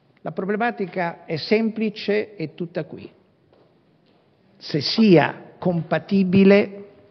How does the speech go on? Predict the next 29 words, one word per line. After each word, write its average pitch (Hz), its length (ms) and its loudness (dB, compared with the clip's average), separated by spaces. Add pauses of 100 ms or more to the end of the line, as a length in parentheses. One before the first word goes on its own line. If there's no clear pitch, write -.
(800)
questa 165 420 -2
normativa 156 840 -2
con 131 140 -12
l'articolo 143 480 -6
due 123 220 -8
e - 20 -20
con 117 140 -12
l'articolo 113 460 -14
tre. - 300 -18
Questo 160 320 -6
è 147 40 -10
quello 143 260 -6
che 139 160 -8
ha 127 160 -10 (640)
richiesto 139 840 -4
di 147 140 -6
chiarire 156 460 0
a 139 60 4
voi 117 440 -2 (760)
la 127 400 -2
dottoressa 131 720 -2
Piponzi. 110 760 -12 (520)
Io 208 180 6
credo 180 320 2
che 151 120 -2
la 143 100 0
risposta 143 540 -4
sia 135 380 -4
già 135 480 -2